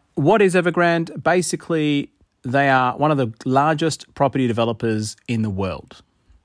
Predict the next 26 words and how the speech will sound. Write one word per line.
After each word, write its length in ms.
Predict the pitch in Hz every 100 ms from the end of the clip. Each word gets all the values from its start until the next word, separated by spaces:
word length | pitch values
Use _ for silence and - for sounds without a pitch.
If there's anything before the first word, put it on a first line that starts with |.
| _
Um, 400 | 208 208 208 208
and 160 | - 233
these 200 | 160 156
guys 260 | 151 131 113
are 60 |
huge. 440 | 107 95 78 - - _
So 180 | - 117
to 60 |
provide 340 | 104 120 165 165
some 120 | 156
scale, 560 | - - 127 95 156 - _ _ _ _ _ -
uh, 240 | 113 110 -
and 180 | 113
comparison, 800 | 107 104 127 131 127 95 95 185 - _ _ _ _ _ _
they're 360 | 117 135 135 -
across 500 | 127 - 180 180 - - - _
two 120 | -
hundred 240 | 196 151 143
eighty 220 | 135 135
cities, 640 | 117 - 131 117 110 - - _ _ _ _
uh, 140 | 110 104
in 140 | 113
China, 420 | 110 135 151 277 - _ _ - _ - - - -
and 140 | 110
they 80 | 110
have 360 | 92 120 107